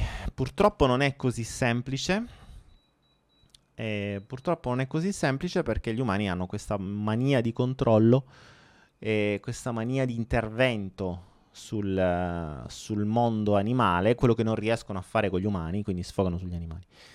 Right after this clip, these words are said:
Che devi fa? È successo, ne ho preso atto, eh, ho preso le mie, i miei bravi insegnamenti, cambieranno determinate cose, eh, ovviamente tutto questo a me serve come, mm, come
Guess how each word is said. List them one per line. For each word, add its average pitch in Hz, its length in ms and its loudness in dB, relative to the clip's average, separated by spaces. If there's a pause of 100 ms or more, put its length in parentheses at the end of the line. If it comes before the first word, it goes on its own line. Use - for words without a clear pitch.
(600)
Che 185 120 0
devi 170 180 0
fa? 107 300 0
È 135 100 -2
successo, 117 1900 4
ne 110 120 0
ho 120 60 0
preso 135 360 2
atto, 180 680 4
eh, 104 480 -2
ho 98 120 -2
preso 123 340 0
le 113 100 0
mie, 113 220 -2
i 117 80 -2
miei 123 120 -2
bravi 120 220 2
insegnamenti, 156 1040 0
cambieranno 135 580 4
determinate 107 680 0
cose, 131 420 4
eh, 143 480 2
ovviamente 113 440 0
tutto 110 260 -8
questo 127 320 -2
a - 20 0
me 101 180 -4
serve 98 380 -4
come, 98 340 -2 (720)
mm, 104 440 -4
come 107 800 0